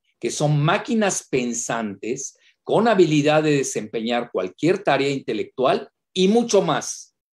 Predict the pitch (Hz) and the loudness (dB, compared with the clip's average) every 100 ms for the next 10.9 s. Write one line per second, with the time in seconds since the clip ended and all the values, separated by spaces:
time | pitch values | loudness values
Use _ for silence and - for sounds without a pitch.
0 | _ _ _ _ _ 147 160 180 147 147 | _ _ _ _ _ 2 2 2 2 2
1 | 143 143 131 - 185 190 - 175 165 151 | 0 -2 -6 0 0 2 -2 -4 -2 -2
2 | 131 123 - - 214 196 156 135 127 135 | -4 -8 -10 -8 -8 -2 0 0 0 -2
3 | 202 233 - _ _ _ _ _ _ _ | -2 -4 -10 _ _ _ _ _ _ _
4 | _ _ _ 123 - - 202 190 151 131 | _ _ _ -14 -10 -4 -2 0 -2 -2
5 | 123 113 113 135 131 110 - 95 101 - | -4 -6 -6 -8 -6 -8 -8 -16 -14 -10
6 | 98 95 - 151 170 143 120 123 143 180 | -10 -10 -4 0 2 0 -2 -2 0 0
7 | 151 123 123 117 123 220 240 - _ _ | 0 -2 -6 -6 0 0 0 -6 _ _
8 | _ _ - 165 170 214 233 226 - 165 | _ _ -12 -10 -4 -2 -2 -4 -6 0
9 | 165 196 196 165 147 160 175 156 98 - | 2 2 2 2 0 -2 -4 -4 -6 -8
10 | _ _ _ _ _ 135 156 151 - | _ _ _ _ _ -8 -6 -8 -10